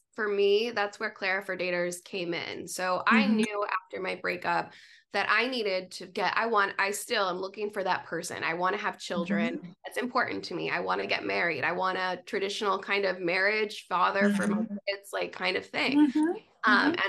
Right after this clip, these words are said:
Speaker 1: and what I'm looking in for is a healthy connection. But I
Speaker 2: Mm-hmm.
Speaker 1: was so scared to start dating again and not pick up on those red flags and start ignoring what was going on early on.
Speaker 2: Mm-hmm.
Speaker 1: And I didn't have faith in myself.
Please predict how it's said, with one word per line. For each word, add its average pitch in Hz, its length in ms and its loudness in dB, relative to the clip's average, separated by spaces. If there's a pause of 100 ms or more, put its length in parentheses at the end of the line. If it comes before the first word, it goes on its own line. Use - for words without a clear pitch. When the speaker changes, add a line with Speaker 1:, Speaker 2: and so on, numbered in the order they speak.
Speaker 1:
and 202 100 -14
what 220 140 4
I'm 214 140 0
looking 226 300 -4
in 202 120 0
for 190 200 0
is 196 100 -4
a 190 40 -6
healthy 180 280 -4
connection. 226 600 -4 (400)
But 226 100 2
I 226 80 6
Speaker 2:
Mm-hmm. 208 100 4
Speaker 1:
was 220 220 4
so 285 420 2
scared 202 920 -2
to 214 80 -8
start 214 400 0
dating 233 340 0
again 170 500 -2 (440)
and 190 520 0
not 220 520 4 (260)
pick 240 200 -4
up 220 180 0
on 208 120 0
those 185 200 -2
red 175 200 -2
flags - 500 -4
and 202 160 0
start 196 400 2
ignoring 208 800 2
what 190 280 -2
was 190 140 0
going 190 280 0
on 190 220 0
early 190 360 -2
on. 156 360 0
Speaker 2:
Mm-hmm. 190 120 -2
Speaker 1:
And 185 200 -2
I 202 260 2
didn't 247 400 -4
have 240 240 0
faith 220 220 -2
in 185 120 -4
myself. - 580 -2